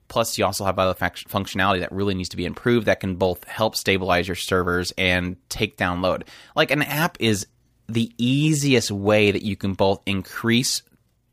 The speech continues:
the actual eyeballs on your site while also decreasing the load on your site.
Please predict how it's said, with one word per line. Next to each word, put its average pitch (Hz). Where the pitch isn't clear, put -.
the 104
actual 92
eyeballs 131
on 123
your 127
site 135
while 104
also 110
decreasing 98
the 87
load 101
on 90
your 80
site. -